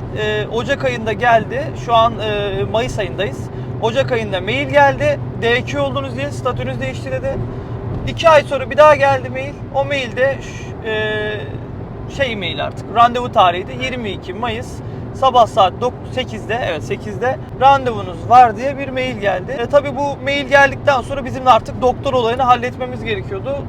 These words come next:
Danışmanımıza sorduk. Danışmanımız, e, son bir hafta kala veya iki üç gün kala yaparız dedi. Ama başına gelen, yani danı-, başka bir danışanın başına gelen bir olay anlattı bize. O olayda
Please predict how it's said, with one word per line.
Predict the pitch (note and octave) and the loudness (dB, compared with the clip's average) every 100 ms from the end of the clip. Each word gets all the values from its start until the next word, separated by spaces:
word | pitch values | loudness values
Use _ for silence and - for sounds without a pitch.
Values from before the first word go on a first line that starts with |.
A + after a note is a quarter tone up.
| B3 | -2
Danışmanımıza | B3+ B3+ C4+ C4+ B3+ | -2 -2 -2 -2 -6
sorduk. | C4 C#4 C4 C#4 - | -4 -2 -2 -4 -4
Danışmanımız, | B3+ B3 - B3 A#3+ A#3+ - - | -4 -4 -6 -8 -6 -8 -8 -8
e, | A3 G#3+ G3+ G3+ - - - - | -6 -4 -4 -6 -8 -12 -12 -10
son | - C4 C4+ C4+ - | 0 2 2 0 -8
bir | B3 | 4
hafta | C4+ A3+ A3+ | 6 6 0
kala | G3+ F3+ G#3 | -2 2 4
veya | A#3 A3+ | 6 6
iki | A3+ | 4
üç | A#3 - | -10 -10
gün | G#3+ | -8
kala | G3 F3+ | -4 -2
yaparız | F#3 A3 C#4 C4 A3 | -2 2 2 2 -4
dedi. | B3 C4+ | -6 -2
Ama | C4 C#4 D4+ C4+ - G3+ | -2 4 2 2 -4 -2
başına | A#3+ C#4 D4 | -2 0 0
gelen, | C#4 A#3 A3 G#3+ A3+ G#3 | 2 4 4 4 0 -4
yani | F3+ F3+ | -4 -2
danı-, | G#3 A#3 G#3+ | -4 -4 2
başka | G#3+ - C4 | 2 2 -8
bir | A#3+ | -4
danışanın | A3+ G#3+ A3 G3 G3+ | -2 -2 -6 -6 -4
başına | A3 G#3 A3+ | -4 -4 -6
gelen | G3+ F#3+ F#3 | -4 -2 -4
bir | A#3 | -4
olay | A#3 A3+ | -4 0
anlattı | F#3+ D#3 D3+ - - | 0 -2 -6 -6 -12
bize. | - A#3 C#4 - - - - - | -8 -6 -6 -8 -12 -14 -14 2
O | C#4 C4+ | 8 8
olayda | B3+ A#3 G#3+ C4 | 8 6 4 2